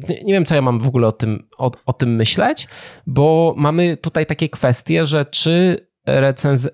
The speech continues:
to, to, co wielokrotnie mówiliśmy o tym, że recenzenci nie powinni się sugerować tymi review guide'ami, bo tam często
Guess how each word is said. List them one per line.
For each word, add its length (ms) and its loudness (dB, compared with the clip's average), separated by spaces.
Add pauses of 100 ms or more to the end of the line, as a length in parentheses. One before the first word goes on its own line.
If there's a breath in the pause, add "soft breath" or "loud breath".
(140)
to, 140 0
to, 200 -4
co 200 -2
wielokrotnie 580 0
mówiliśmy 560 0
o 60 0
tym, 220 -6 (120)
że 380 0
recenzenci 800 0
nie 100 2
powinni 460 0
się 140 -2
sugerować 800 -2
tymi 360 0
review 400 0
guide'ami, 560 0
bo 140 -2
tam 160 -2
często 240 -2